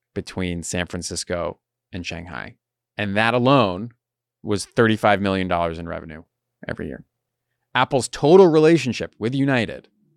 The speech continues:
is a hundred and fifty million dollars per year. So you have to believe that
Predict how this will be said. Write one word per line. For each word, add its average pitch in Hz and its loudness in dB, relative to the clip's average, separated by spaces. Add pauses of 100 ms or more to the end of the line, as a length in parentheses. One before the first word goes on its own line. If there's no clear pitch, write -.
(300)
is 120 0
a 117 4
hundred 151 2
and 156 -2
fifty 127 -4
million 123 0
dollars 101 2
per 92 -6
year. - -12 (1160)
So - -2
you 151 2
have 151 2
to 165 0
believe 151 4
that 123 4